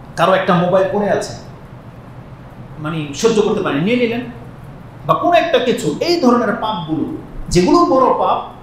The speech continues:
কিন্তু এর চাইতে সূক্ষ্ম পাপ রাসূল সাল্লাল্লাহু আলাইহি ওয়াসাল্লাম বলেছেন, সাহাবীদের দ্বারা এই ধরনের পাপ কোনোদিন হতো না, একেবারেই মানে তুচ্ছ কোনো পাপ। হয়তো ওই যে বললাম যে চলতে ফিরতে হঠাৎ করে আমি একটা মন্দ শব্দ বলে দিয়েছেন, যেটা আপনার বলা উচিত ছিল না, একটু রাগ করে নিলেন সামান্য কিছুতেই,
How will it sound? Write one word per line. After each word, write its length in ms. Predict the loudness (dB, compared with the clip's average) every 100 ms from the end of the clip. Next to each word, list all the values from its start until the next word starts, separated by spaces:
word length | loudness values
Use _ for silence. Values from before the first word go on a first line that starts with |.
| -6
কিন্তু 320 | -4 -2 -2 -2
এর 260 | -4 -6 -4
চাইতে 400 | 2 4 2 -2
সূক্ষ্ম 400 | -4 -2 -2 0
পাপ 400 | 2 2 2 0
রাসূল 120 | -2 -8
সাল্লাল্লাহু 180 | -8
আলাইহি 220 | -2 -2 -2
ওয়াসাল্লাম 380 | -6 -6 -4
বলেছেন, 200 | -6 -6 -8
সাহাবীদের 480 | -8 -6 -6 -6
দ্বারা 160 | -8 -8 -6
এই 120 | -4
ধরনের 280 | -4 -4 -6 -6
পাপ 140 | -6 -6
কোনোদিন 320 | -8 -6 -6
হতো 220 | -6 -8
না, 60 | -10 -12 -16 -18
একেবারেই 480 | -16 -10 -4 -2 -2
মানে 160 | -2 -6 -4
তুচ্ছ 340 | -4 -2 0
কোনো 320 | 0 0 0 2
পাপ। 320 | 0 0 -10 -14 -14 2
হয়তো 260 | 4 4
ওই 60 | 2
যে 100 | 0
বললাম 400 | 2 0 0 -2 -8 -8
যে 80 | -6
চলতে 320 | -4 -4 -4
ফিরতে 240 | -2 -2 -2
হঠাৎ 260 | -4 -4 -6
করে 120 | -6 -6
আমি 100 | -6
একটা 140 | -8 -8
মন্দ 300 | -6 -4 -6
শব্দ 400 | -8 -8 -8 -6
বলে 140 | -4
দিয়েছেন, 300 | -4 -6 -6
যেটা 140 | -8 -8
আপনার 200 | -8 -8
বলা 120 | -4
উচিত 240 | -4 -4 -8
ছিল 160 | -10 -10
না, 120 | -10 -14 -12
একটু 220 | -4 0
রাগ 340 | 0 0 -2 -4
করে 120 | -2
নিলেন 240 | -2 -4
সামান্য 440 | -4 -2 -2 -4 -4
কিছুতেই, 360 | -8 -6 -8